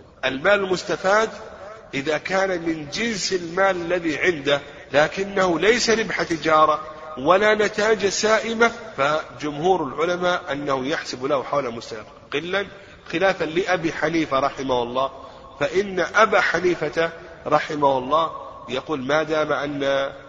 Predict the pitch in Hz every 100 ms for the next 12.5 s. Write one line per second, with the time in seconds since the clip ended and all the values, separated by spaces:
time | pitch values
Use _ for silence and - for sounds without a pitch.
0 | - - - 131 123 160 143 - 120 147
1 | 175 - - - - - - - 135 -
2 | 175 147 135 - 156 165 160 147 151 -
3 | 139 139 131 139 139 - - 127 123 127
4 | 143 - 117 131 113 107 123 98 - -
5 | - 143 139 131 131 226 - 202 185 -
6 | 165 139 127 123 - - - - - -
7 | - 135 135 - 135 143 127 117 110 -
8 | 135 143 165 147 135 127 170 156 151 135
9 | 135 131 117 113 160 170 180 - - -
10 | - - 151 160 151 139 127 135 160 -
11 | 131 127 147 127 107 139 131 113 120 -
12 | 120 151 147 147 147